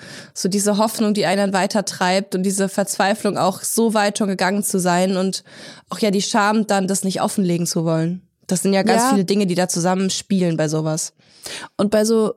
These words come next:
Speaker 2: Glücksspielsucht wird ja auch in manchen Fällen Geld von Angehörigen geklaut
Speaker 1: Ja.
Speaker 2: oder sowas. Und da musste ich auch dran denken,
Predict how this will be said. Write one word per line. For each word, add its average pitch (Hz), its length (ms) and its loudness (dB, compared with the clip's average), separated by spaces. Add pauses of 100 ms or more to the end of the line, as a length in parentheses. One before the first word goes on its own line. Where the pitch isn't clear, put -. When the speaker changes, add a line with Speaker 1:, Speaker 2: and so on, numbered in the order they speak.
(120)
Speaker 2:
Glücksspielsucht 214 800 0
wird 208 140 0
ja 208 200 2
auch 214 280 0 (540)
in 202 460 0
manchen 196 380 0
Fällen 190 420 0
Geld 202 240 0
von 185 160 -2
Angehörigen 202 720 2
geklaut 180 560 0
Speaker 1:
Ja. 240 140 2
Speaker 2:
oder 180 100 0
sowas. 185 560 -2 (520)
Und 214 200 2
da 247 120 4
musste 285 260 2
ich 240 160 0
auch 262 120 -2
dran 220 280 -2
denken, 233 560 -2